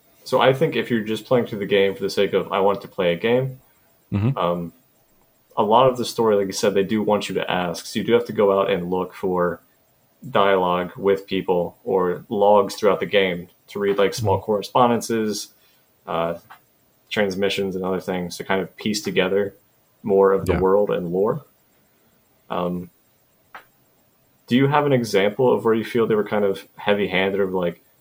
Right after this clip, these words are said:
Speaker 1: "This is the info"?
Speaker 2: I guess maybe, maybe not. Um, as you were saying about it, I was reflecting more upon what I said.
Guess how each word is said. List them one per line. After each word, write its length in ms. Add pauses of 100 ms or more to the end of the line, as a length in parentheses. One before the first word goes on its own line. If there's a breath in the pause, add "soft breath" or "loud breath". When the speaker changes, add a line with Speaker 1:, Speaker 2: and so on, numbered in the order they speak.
(180)
Speaker 1:
"This 260
is 260
the 180
info"? 580 (1700 loud breath)
Speaker 2:
I 100
guess 240
maybe, 580
maybe 300
not. 420 (520)
Um, 640 (1200)
as 160
you 80
were 40
saying 240
about 200
it, 100
I 80
was 140
reflecting 440
more 160
upon 300
what 100
I 120
said. 320